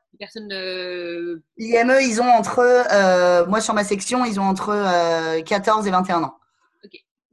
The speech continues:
Speaker 2: Euh, voilà, et, euh, et du coup, euh, donc voilà, j'essaye de partager mon temps un peu entre les deux, euh, voilà.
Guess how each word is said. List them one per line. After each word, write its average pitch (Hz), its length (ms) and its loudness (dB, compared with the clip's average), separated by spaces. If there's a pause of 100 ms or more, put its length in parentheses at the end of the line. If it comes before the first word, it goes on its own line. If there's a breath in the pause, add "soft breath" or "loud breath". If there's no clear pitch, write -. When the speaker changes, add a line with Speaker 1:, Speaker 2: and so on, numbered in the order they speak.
(880)
Speaker 2:
Euh, 175 320 4
voilà, 185 500 2
et, 170 240 2
euh, 151 560 0
et 165 100 -6
du 151 140 -8
coup, 220 320 -4
euh, 156 580 0
donc 160 140 -2
voilà, 143 220 0
j'essaye 147 240 -8
de 160 80 -8
partager 160 340 -8
mon 156 140 -4
temps 175 160 -2
un 165 80 -2
peu 170 120 -8
entre 160 240 -6
les 147 120 -6
deux, 147 100 -6
euh, 135 720 -8
voilà. 123 200 -10